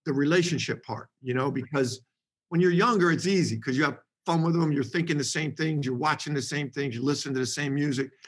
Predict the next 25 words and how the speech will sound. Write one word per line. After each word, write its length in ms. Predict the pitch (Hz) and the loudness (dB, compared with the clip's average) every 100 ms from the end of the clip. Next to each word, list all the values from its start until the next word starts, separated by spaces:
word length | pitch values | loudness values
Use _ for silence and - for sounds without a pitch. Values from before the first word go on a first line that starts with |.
| _ _ _ _ _ - | _ _ _ _ _ -4
As 120 | 156 | 0
you 60 | 165 | 2
get 120 | 160 | 4
older, 240 | 196 233 170 | 4 6 6
you 80 | |
gotta 160 | 160 151 | 6 4
make 220 | 151 151 | 4 2
sure 680 | - - 214 185 156 151 147 _ _ _ _ _ _ 175 | 0 0 4 6 4 2 0 _ _ _ _ _ _ -4
that 100 | 160 | 0
you 140 | 170 | 0
stay 320 | - - 175 | -2 0 0
current 380 | 170 202 226 175 | 0 2 2 2
with 120 | 139 | 2
them 180 | 147 147 | 0 0
and 80 | 151 | 0
understand 420 | 160 - 190 160 | 0 0 0 0
you, 100 | 170 | 0
all 100 | 165 | 0
right, 120 | 139 | 0
you're 100 | 170 | 0
not 180 | 202 202 | 0 0
gonna 120 | 175 | 2
be 80 | 156 | 2
their 120 | 143 | 2
best 400 | 117 - 147 107 | -2 -4 -6 -6